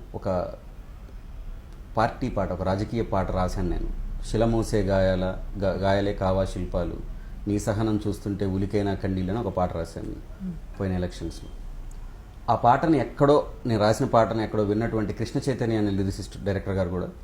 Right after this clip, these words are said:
Speaker 1: ఆయన ఆ పాట విన్నారు. విని నన్ను పిలిచి పర్సనల్గా నన్ను అభినందించారు. "బాగా రాశావు కళ్యాణ్, మంచి సాహిత్యం రాశావని" చెప్పేసి అన్నారు. ఆ తర్వాత ఆయన అదే పాటని త్రివిక్రమ్ శ్రీనివాస్ గారికి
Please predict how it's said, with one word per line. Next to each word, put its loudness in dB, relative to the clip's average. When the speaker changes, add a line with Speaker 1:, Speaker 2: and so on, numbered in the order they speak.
Speaker 1:
ఆయన 2
ఆ 0
పాట 4
విన్నారు. 0
విని 8
నన్ను 6
పిలిచి 0
పర్సనల్గా 2
నన్ను 4
అభినందించారు. 2
"బాగా 4
రాశావు 4
కళ్యాణ్, -2
మంచి -4
సాహిత్యం 0
రాశావని" 0
చెప్పేసి -4
అన్నారు. -4
ఆ 6
తర్వాత 4
ఆయన 2
అదే 2
పాటని 0
త్రివిక్రమ్ 0
శ్రీనివాస్ 0
గారికి -2